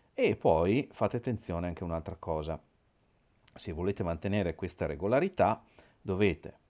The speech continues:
cambiare le ripetizioni e anche l'angolo di,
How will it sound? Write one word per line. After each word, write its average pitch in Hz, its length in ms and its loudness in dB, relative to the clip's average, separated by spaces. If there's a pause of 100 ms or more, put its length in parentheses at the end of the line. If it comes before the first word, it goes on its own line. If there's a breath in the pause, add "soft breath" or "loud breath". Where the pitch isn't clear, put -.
(140)
cambiare 80 460 4
le 78 120 -6
ripetizioni 98 840 -6
e 135 100 -2
anche 82 680 -4
l'angolo 85 640 -2
di, 80 380 -8